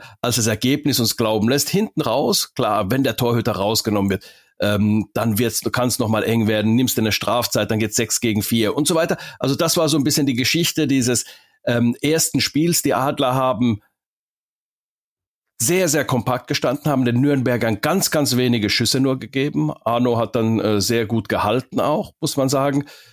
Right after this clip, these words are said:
Und also das, was eben auf ihn kam. Ansonsten, die ersten zwei Drittel waren die Adler absolut überlegen. Sie haben's nur verpasst, Niklas Treutle, äh, zu überwinden öfter, äh, weil der war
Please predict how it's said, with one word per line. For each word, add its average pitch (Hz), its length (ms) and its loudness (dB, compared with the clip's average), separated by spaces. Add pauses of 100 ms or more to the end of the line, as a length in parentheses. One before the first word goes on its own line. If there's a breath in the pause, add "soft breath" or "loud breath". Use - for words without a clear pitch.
(220 loud breath)
Und 127 380 0
also 113 220 0 (200)
das, 117 220 0
was 113 160 -2
eben 110 180 0
auf 113 220 0
ihn 107 120 0
kam. 110 280 0 (220 loud breath)
Ansonsten, 160 560 0
die 139 100 0
ersten 151 340 0
zwei 127 220 0
Drittel 143 460 0
waren 120 240 2
die 120 100 2
Adler 120 400 0
absolut 139 560 0
überlegen. 127 720 2
Sie 123 160 2
haben's 123 200 0
nur 143 140 2
verpasst, 143 600 -2
Niklas 139 340 0
Treutle, 131 500 0 (320 loud breath)
äh, 110 140 0
zu 131 180 2
überwinden 117 560 0
öfter, 139 460 -2 (220 loud breath)
äh, 107 100 0
weil 110 300 0
der 113 180 2
war 107 300 0